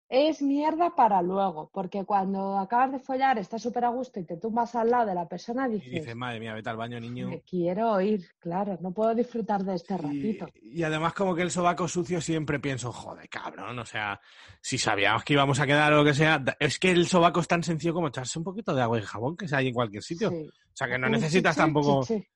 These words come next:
Speaker 2: Claro, a lo mejor lavarte el culo y dices, "A ver cómo me lavo el culo en un lavabo". Bueno, puedes hacerlo, pero es más costoso. Pero es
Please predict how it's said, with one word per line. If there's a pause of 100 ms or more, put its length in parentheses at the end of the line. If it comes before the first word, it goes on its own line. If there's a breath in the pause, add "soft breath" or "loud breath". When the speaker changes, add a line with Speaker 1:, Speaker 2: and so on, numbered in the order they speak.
(120)
Speaker 2:
Claro,
a
lo
mejor
lavarte
el
culo
y
dices,
"A
ver
cómo
me
lavo
el
culo
en
un
lavabo".
Bueno,
puedes
hacerlo,
pero
es
más
costoso.
Pero
es